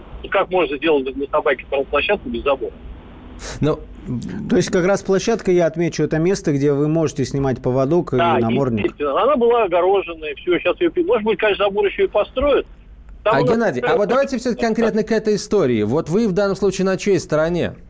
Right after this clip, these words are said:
Speaker 1: Да знаете, здесь оба виноваты все-таки.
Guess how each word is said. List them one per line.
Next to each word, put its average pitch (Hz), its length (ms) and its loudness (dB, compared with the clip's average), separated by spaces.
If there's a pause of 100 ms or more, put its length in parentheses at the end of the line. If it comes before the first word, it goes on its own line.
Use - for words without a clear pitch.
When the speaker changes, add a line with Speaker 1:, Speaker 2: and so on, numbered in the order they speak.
(760)
Speaker 1:
Да 226 100 2
знаете, 262 300 0
здесь 220 180 0
оба 170 180 2
виноваты 135 420 0
все-таки. - 440 -14